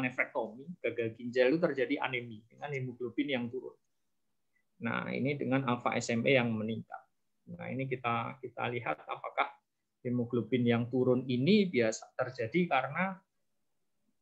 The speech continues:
eritropoietinnya kan rendah. Sedangkan yang menghasilkan eritropoietin itu adalah fibroblas. Sehingga fibroblasnya meningkat, tetapi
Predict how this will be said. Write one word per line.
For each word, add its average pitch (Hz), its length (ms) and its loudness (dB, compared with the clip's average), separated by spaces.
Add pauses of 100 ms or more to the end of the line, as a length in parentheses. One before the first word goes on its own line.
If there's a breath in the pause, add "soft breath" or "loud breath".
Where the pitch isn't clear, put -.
(180)
eritropoietinnya 147 960 4
kan 196 160 4
rendah. 120 420 0 (300)
Sedangkan 120 500 2
yang 131 220 6
menghasilkan 127 560 2
eritropoietin 139 800 6
itu 135 160 0
adalah 147 320 4
fibroblas. - 800 -16
Sehingga 143 320 4
fibroblasnya 135 640 4
meningkat, 127 560 0
tetapi 170 640 -4